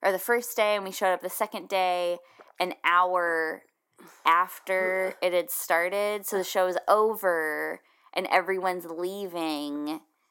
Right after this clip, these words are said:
Speaker 1: and we were like, "Wait, what the fuck?"
Speaker 2: Ugh.
Speaker 1: And then we, like, they were doing, like, a meet and greet with the cats, and so we just, like, snuck in line for that and got to, like,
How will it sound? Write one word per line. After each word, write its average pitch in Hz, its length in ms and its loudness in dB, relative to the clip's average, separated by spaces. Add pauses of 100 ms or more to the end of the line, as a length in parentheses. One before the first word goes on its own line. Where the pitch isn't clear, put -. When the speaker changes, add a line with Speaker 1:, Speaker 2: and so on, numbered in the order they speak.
(240)
Speaker 1:
and 160 920 0 (1200)
we 165 80 -6
were 165 120 2
like, 151 220 -2 (100)
"Wait, 143 460 -4 (600)
what 160 380 0
the 160 120 -6
fuck?" - 480 -8 (300)
Speaker 2:
Ugh. - 80 2 (440)
Speaker 1:
And 160 580 2 (120)
then 190 160 6
we, 190 160 -2
like, 165 460 -2 (600)
they 190 180 0
were 190 160 2
doing, 180 280 -2
like, 156 180 -2
a 170 60 -2
meet 156 280 -6
and 160 100 -6
greet 170 200 -8
with 165 140 -10
the 165 60 -10
cats, 151 480 0
and 170 100 -8
so 165 120 -4
we 160 100 -2
just, 160 200 -10
like, 151 140 -6
snuck - 260 -8
in - 140 -12
line 92 240 -10
for - 160 -12
that - 380 -10
and - 120 -12
got - 200 -10
to, 190 120 -16
like, 92 360 -16